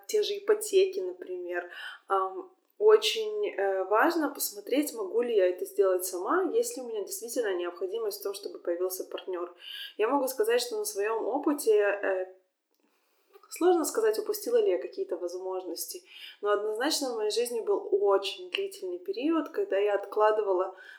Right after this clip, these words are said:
очень важные решения на, до того момента, когда у меня появится партнер. Э, это связано с тем периодом, когда я делала докторскую диссертацию, заканчивала, и обычно,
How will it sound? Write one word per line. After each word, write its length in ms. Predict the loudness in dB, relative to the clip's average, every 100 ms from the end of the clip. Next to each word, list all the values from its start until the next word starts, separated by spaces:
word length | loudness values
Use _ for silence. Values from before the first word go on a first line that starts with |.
| 2
очень 360 | 6 6 2
важные 400 | 2 2 2 -6
решения 600 | -4 -2 0 0 -2 -2 -4
на, 280 | -4 -6
до 220 | -4 0 0
того 240 | 0 -4
момента, 320 | -4 -6 -6
когда 260 | -6 -4 -4
у 80 | -4
меня 120 | -6
появится 600 | -6 -4 -6 -6 -8 -10 _ _ _ _ _ -20 _ -2
партнер. 580 | 0 0 -2 0 0 -2 -12 -16 -16 -20 _ _
Э, 40 | 2 2 0
это 180 | -4 0
связано 460 | 2 4 4 2 0
с 80 | 0
тем 180 | -2
периодом, 500 | -2 0 2 2 0
когда 280 | -4 -4 -2
я 560 | 0 0 -2 -2 -4 -10 _ -20
делала 360 | 0 4 4 4
докторскую 540 | 0 -2 -6 -4 -4
диссертацию, 720 | -4 -8 -4 0 0 2 2
заканчивала, 680 | 2 2 2 2 -2 -2 0
и 120 | 0
обычно, 680 | -2 -2 -4 -6 -4 -6 -6